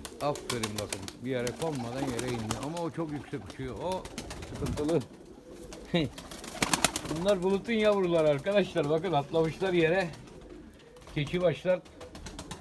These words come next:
Bu da o yukarıda uçan beyaz erkeğin yavrusu arkadaşlar. Bu erkeğin bakın yıldızda bakın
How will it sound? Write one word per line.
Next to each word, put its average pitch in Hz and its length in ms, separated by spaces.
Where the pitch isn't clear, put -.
Bu 156 180
da 175 100
o 185 340
yukarıda 175 420
uçan 202 400
beyaz 190 280
erkeğin 196 380
yavrusu 147 340
arkadaşlar. 147 500
Bu 175 100
erkeğin 135 420
bakın 131 220
yıldızda 143 720
bakın 131 220